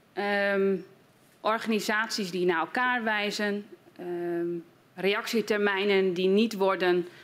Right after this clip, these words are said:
gehandhaafd, maar wanneer er dan gebeld wordt, "Ja, mijn voorganger is op vakantie," of "Ik heb net het dossier overgenomen en ik moet nog inlezen." Er is n-, er is niemand meer die zich verantwoordelijk maakt voor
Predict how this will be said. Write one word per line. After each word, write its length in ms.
gehandhaafd, 720
maar 180
wanneer 240
er 60
dan 140
gebeld 460
wordt, 320
"Ja, 180
mijn 200
voorganger 600
is 180
op 180
vakantie," 1000
of 220
"Ik 180
heb 120
net 180
het 120
dossier 600
overgenomen 680
en 100
ik 100
moet 200
nog 300
inlezen." 840
Er 160
is 280
n-, 240
er 140
is 280
niemand 520
meer 180
die 120
zich 240
verantwoordelijk 680
maakt 500
voor 460